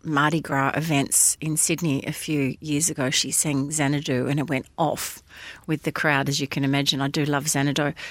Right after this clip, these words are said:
Xanadu. But the one that I think it, it reminds me or takes me back to my teenage self just so immediately is, um, I Honestly Love You.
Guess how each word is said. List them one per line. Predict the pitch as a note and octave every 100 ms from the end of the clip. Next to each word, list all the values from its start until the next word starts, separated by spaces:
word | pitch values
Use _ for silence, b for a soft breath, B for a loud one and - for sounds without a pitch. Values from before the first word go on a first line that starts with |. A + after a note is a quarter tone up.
| B
Xanadu. | E3 D#3+ D#3+ D#3+
But | D3+ F#3 B B B -
the | F#3+
one | A3 C4+
that | B3 E3+
I | E3
think | - - - A#3 A#3 A#3 - - _ _ -
it, | - -
it | F#3+ F3
reminds | F3 E3+ D#3+ F3+ F3
me | F3
or | D#3+
takes | - - G3 -
me | F3+
back | D#3+ -
to | -
my | D#3 D3+ C#3+ - -
teenage | - F#3 E3 D3+ C#3
self | - E3 D3 - - - - -
just | E3 D#3 -
so | - - - F3 E3+ D#3+
immediately | D#3 D3+ D#3 D#3 D3+ C3+ D#3+ B B B B -
is, | E3+ D#3 D#3 - - D#3
um, | D3 C#3+ D3 - -
I | D3+
Honestly | - D#3+ D3+ - D3
Love | C#3 D3+
You. | D#3+ G#2+